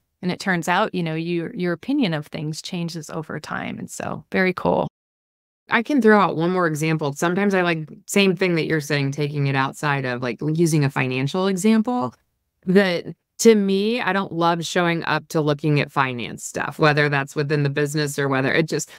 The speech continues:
Speaker 2: I, I'm not great at it. My husband is finance accounting. So I think I have this, like, limiting belief of, like, I'm further down the road than I should be, all this. I have, like, a lot of, uh, belief systems around that.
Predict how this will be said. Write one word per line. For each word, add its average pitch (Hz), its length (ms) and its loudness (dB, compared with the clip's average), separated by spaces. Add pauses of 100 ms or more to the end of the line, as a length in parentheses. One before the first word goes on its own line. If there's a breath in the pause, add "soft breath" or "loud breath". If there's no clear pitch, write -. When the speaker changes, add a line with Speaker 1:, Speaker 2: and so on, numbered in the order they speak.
(140)
Speaker 2:
I, 240 100 -2 (140)
I'm 196 160 -2
not 208 180 -2 (180)
great 151 440 0
at 202 220 0
it. 233 160 -4
My 165 120 -2
husband 165 480 0
is 143 140 -4
finance 135 380 -2
accounting. 135 580 0 (280)
So - 160 4
I 170 120 4
think 170 180 -2
I 185 100 -2
have 160 280 -4
this, 143 180 -6
like, 143 160 -2
limiting 139 460 2
belief 127 520 -4
of, 135 240 0
like, 117 320 -4 (100)
I'm 143 240 0 (200)
further 143 520 4
down 139 240 2
the 135 80 -2
road 139 240 0
than 135 120 0
I 127 100 -2
should 180 300 4
be, 175 180 4
all 180 220 2
this. 151 200 -4 (180)
I 202 100 2
have, 208 80 4
like, 196 160 2
a 185 60 2
lot 185 300 0
of, 185 220 0
uh, 185 100 0
belief 165 360 0
systems 151 480 0
around 139 420 0
that. 165 240 0